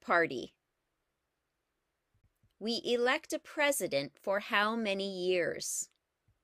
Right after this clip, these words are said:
Four.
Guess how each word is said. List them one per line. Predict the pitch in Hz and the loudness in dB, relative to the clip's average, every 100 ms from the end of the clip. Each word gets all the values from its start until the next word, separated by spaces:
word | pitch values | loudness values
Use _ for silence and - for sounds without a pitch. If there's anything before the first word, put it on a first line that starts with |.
| _ _ _ _ _ _ _ _ _ _ _ _ _ _ _ _ _ _ _ _ _ _ _ _ _ _ _ _ - | _ _ _ _ _ _ _ _ _ _ _ _ _ _ _ _ _ _ _ _ _ _ _ _ _ _ _ _ -10
Four. | 208 208 190 151 - | 2 6 8 6 4